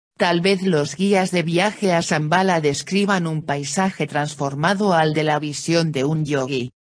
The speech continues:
Donde nosotros veríamos una reluciente cima de una montaña con nieve, ellos verían un templo de oro con un brillante dios. En ese caso, podríamos recorrer el mismo camino,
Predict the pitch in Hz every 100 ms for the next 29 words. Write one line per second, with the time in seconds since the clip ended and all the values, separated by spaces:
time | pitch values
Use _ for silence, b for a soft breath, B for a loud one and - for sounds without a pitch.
0 | _ _ - 170 185 175 160 156 143 -
1 | 190 180 165 156 156 160 196 196 196 190
2 | 226 233 220 208 185 156 143 - 196 196
3 | 185 170 190 190 165 139 139 175 165 143
4 | 135 151 175 175 156 165 165 151 139 127
5 | 123 _ - 220 220 226 208 170 156 208
6 | 202 185 165 156 151 143 160 180 147 139
7 | 185 220 202 180 180 214 196 175 165 190
8 | 208 190 160 147 135 143 - _ _ _
9 | _ - 175 175 202 - 208 147 139 -
10 | 139 139 _ - 190 180 202 202 190 180
11 | 185 170 160 156 185 196 185 151 160 190
12 | 180 156 143 131 120 117 117